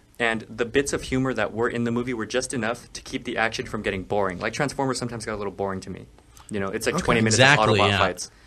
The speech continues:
Speaker 2: Okay.
Speaker 1: But
Speaker 3: It
Speaker 1: when
Speaker 3: didn't
Speaker 1: you
Speaker 3: feel
Speaker 1: stop
Speaker 3: like it
Speaker 1: it,
Speaker 3: took itself too
Speaker 1: right,
Speaker 3: seriously.
Speaker 1: it broke up very, very well.
Speaker 3: Yeah.
Speaker 2: All right. Okay.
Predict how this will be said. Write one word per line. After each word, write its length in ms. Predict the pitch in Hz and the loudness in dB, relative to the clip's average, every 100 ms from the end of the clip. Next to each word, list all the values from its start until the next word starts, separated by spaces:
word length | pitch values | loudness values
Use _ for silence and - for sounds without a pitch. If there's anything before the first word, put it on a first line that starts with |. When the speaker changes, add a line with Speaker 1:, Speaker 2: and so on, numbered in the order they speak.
| - | -10
Speaker 2:
Okay. 160 | 156 | -2
Speaker 1:
But 140 | 131 120 | 2 6
Speaker 3:
It 60 | 156 | 6
Speaker 1:
when 60 | |
Speaker 3:
didn't 160 | 127 - | 8 8
Speaker 1:
you 80 | 117 | 6
Speaker 3:
feel 200 | 113 135 | 4 6
Speaker 1:
stop 60 | 120 | 6
Speaker 3:
like 140 | 113 | 6
it 40 | |
Speaker 1:
it, 80 | 104 | 2
Speaker 3:
took 140 | - 117 | 0 -2
itself 300 | 113 110 - | 0 0 0
too 120 | - | -2
Speaker 1:
right, 40 | 98 | 2
Speaker 3:
seriously. 560 | - 117 95 - - | 4 4 4 0 0
Speaker 1:
it 120 | 127 87 | -2 2
broke 240 | 131 135 | 0 2
up 200 | 120 139 - - - - - | 0 -2 -10 -20 -20 -20 -6
very, 340 | 113 113 107 | 0 0 0
very 320 | 104 - 110 | -6 0 0
well. 300 | 104 95 90 - - - - | 2 0 -2 -8 -20 -20 -6
Speaker 3:
Yeah. 160 | 98 190 | 0 4
Speaker 2:
All 60 | 175 | 4
right. 160 | 196 - - | 2 -4 -8
Okay. 300 | 202 175 196 | -4 -2 -2